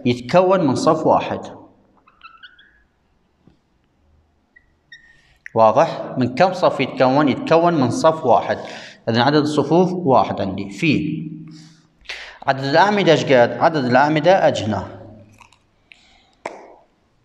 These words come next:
آخذ إيش كأنه ما بالطول. هاي واحد، هاي اثنين، هاي ثلاثة. إذن عدد الأعمدة عندي ثلاثة. إذن رتبة هاي المصفوفة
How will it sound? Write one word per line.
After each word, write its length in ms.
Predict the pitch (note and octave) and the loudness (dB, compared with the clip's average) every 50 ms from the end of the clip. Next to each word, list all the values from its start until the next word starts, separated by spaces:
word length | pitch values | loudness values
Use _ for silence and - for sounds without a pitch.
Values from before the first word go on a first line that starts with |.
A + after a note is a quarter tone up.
| _ _ _ - | _ _ _ 0
آخذ 240 | B2 B2 - - A2 | 0 0 0 0 -4
إيش 140 | G#2 F#2+ - | -6 -6 -4
كأنه 240 | - B2 B2 C3+ D3 | -2 -2 0 0 2
ما 140 | D3+ C#3+ C3 | 2 2 2
بالطول. 640 | - A2 - - F2+ D2+ - - - - - - - - _ _ - | 0 -2 -4 -6 -6 -8 -8 -10 -14 -18 -20 -20 -20 -20 _ _ -2
هاي 120 | A2+ G#2+ | 0 0
واحد، 640 | G#2 G#2 G#2 - - D3+ F3 - - - - - - - - - - - - - - - - - - - _ _ _ - | 0 -2 -2 0 0 0 0 -2 -6 -12 -16 -18 -20 -20 -20 -20 -20 -18 -14 -12 -12 -12 -14 -16 -20 -20 _ _ _ -6
هاي 140 | A2+ A2 G#2 | -4 -4 -4
اثنين، 600 | - - A#2 B2 C#3+ E3+ G3+ G3 - - - - - - - - - - _ - | -4 -4 -2 -2 0 0 -2 -4 -6 -10 -12 -14 -16 -18 -18 -20 -20 -20 _ -10
هاي 140 | - - - | -6 -6 -6
ثلاثة. 460 | - - - G2 G2 F#2+ - - G#2 G#2+ G#2+ - - - - B2 | -6 -2 -2 0 0 -2 -2 -4 -4 -4 -4 -6 -12 -6 -4 -2
إذن 280 | B2 A2 A2 G#2 G2 G2 | -2 0 -2 -4 -4 0
عدد 500 | - A#2 A#2 A#2 G#2+ G#2 - - - - - - - - - - - - - _ _ _ _ _ - - _ _ _ _ _ _ _ | 0 0 2 2 -2 -4 -6 -10 -14 -14 -16 -18 -20 -20 -20 -20 -20 -20 -20 _ _ _ _ _ -20 -20 _ _ _ _ _ _ _
الأعمدة 800 | E3+ F#3 F#3+ E3+ D#3+ F3 F3 E3+ F3 F3 F3 F3 E3+ - - - - | 0 2 4 4 4 2 2 4 6 6 6 4 -2 -6 -10 -6 -4
عندي 240 | A#2 C3+ C#3+ D3+ F3 | -2 0 0 0 0
ثلاثة. 460 | - - G#2+ G2 G2 - - G#2+ - | 2 4 4 4 4 2 0 -2 -2
إذن 260 | B2 A#2+ B2+ A#2+ A#2 | 0 0 -2 -2 0
رتبة 420 | A#2 F3 F#3+ F#3 D#3 - A2+ G#2+ - A#2 | 0 0 0 0 0 0 -2 -2 -2 -4
هاي 360 | A#2 B2 C#3+ D#3+ E3 E3 D#3+ | -2 0 2 2 2 2 2
المصفوفة 1040 | D#3 D3+ D3+ D3+ D3 D3+ D3+ D3+ D#3 D#3 C#3+ D3+ D#3+ D#3 D3+ D3+ G#2 G2+ G2+ G2+ | 2 2 2 0 0 -2 -2 -2 -2 -2 0 0 2 2 2 2 0 -2 -8 -10